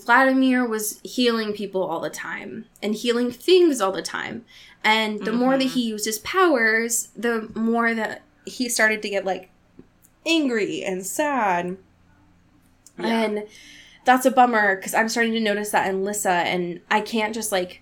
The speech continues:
Speaker 1: shove it off as coincidental anymore. Um, since
Speaker 2: Right.
Speaker 1: I'm, <laughs> I'm starting to see
Speaker 2: <laughs>
Speaker 1: these, uh, starting to see these, like, compare to each other, which is a bummer. Um,
Speaker 2: Yeah, certainly.
Speaker 1: which is
Speaker 2: And then we
Speaker 1: rough.
Speaker 2: also get this sort of flashback, um,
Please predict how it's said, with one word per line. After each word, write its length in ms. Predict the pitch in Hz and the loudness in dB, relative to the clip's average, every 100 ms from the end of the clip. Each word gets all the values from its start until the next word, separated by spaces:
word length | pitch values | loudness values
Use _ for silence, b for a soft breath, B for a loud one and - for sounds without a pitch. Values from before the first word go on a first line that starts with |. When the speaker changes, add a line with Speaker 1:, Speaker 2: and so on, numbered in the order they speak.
| _ | _
Speaker 1:
shove 320 | - 226 202 | -2 0 2
it 80 | 196 | 2
off 280 | 196 190 - | 0 -2 -2
as 360 | 190 190 180 180 | -2 0 -2 -4
coincidental 720 | - 196 190 175 175 180 147 | -4 -4 -2 -2 -2 -6 -8
anymore. 580 | 165 175 175 185 - 226 B B B B B | -10 -10 -10 -8 -10 -10 B B B B B
Um, 480 | 196 175 - - 214 - _ 226 | -4 -2 -4 -10 -14 -18 _ -4
since 220 | 233 214 | 0 2
Speaker 2:
Right. 240 | 208 196 | 4 4
Speaker 1:
I'm, 380 | 214 302 294 - | 6 4 6 4
<laughs> 40 | 247 | 6
I'm 160 | 247 | 4
starting 340 | 254 247 247 247 | 4 4 4 4
to 80 | 240 | 4
see 300 | 262 220 202 | 2 2 -2
Speaker 2:
<laughs> 80 | 202 | 0
Speaker 1:
these, 300 | - - - | -2 -2 -6
uh, 640 | - 196 175 175 185 - - | -6 -4 -4 -4 -6 -10 -10
starting 300 | - 208 196 | -6 -2 -2
to 100 | 190 | 0
see 260 | 190 202 185 | -2 -2 -4
these, 300 | 185 180 180 | -4 -4 -4
like, 300 | 175 180 - | -6 -8 -12
compare 420 | - 180 180 170 | -6 -6 -4 -8
to 140 | 170 185 | -8 -10
each 140 | 180 | -8
other, 360 | - - - - _ | -8 -8 -10 -12 _
which 200 | - 180 | -10 -8
is 100 | 175 | -8
a 60 | - | -10
bummer. 380 | - - - 190 _ _ - B B B B B - | -12 -14 -16 -20 _ _ -20 B B B B B -12
Um, 240 | - - | -10 -8
Speaker 2:
Yeah, 200 | 151 - - | -8 -10 -16
certainly. 520 | - - - - - - | -12 -10 -10 -18 -20 -10
Speaker 1:
which 160 | 190 185 | -8 -6
is 240 | 123 - | -8 -8
Speaker 2:
And 100 | 190 | -6
then 80 | 214 | -4
we 60 | 233 | 0
Speaker 1:
rough. 80 | 202 | 0
Speaker 2:
also 200 | 202 208 | -2 -6
get 140 | 196 | -6
this 140 | 185 - | -6 -6
sort 140 | 180 | -8
of 140 | 165 | -8
flashback, 840 | 175 160 151 - 156 151 147 - - | -4 -4 -4 -8 -8 -8 -12 -16 -12
um, 640 | 156 143 139 139 135 135 | -10 -10 -12 -14 -16 -18